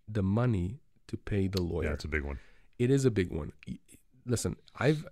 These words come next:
Speaker 1: I've had many people contact me who've told me, "Listen, I went to this lawyer and that lawyer wanted five grand,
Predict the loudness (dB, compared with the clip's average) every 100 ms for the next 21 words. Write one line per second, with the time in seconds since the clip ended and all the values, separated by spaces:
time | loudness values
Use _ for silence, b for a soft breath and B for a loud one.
0 | -4 0 2 4 2 0 -2 -2 0 0
1 | -2 0 2 2 0 -2 0 2 2 0
2 | -2 0 2 0 0 0 2 4 6 6
3 | 4 2 2 4 6 6 2 0 0 0
4 | 0 0 2 4 2 0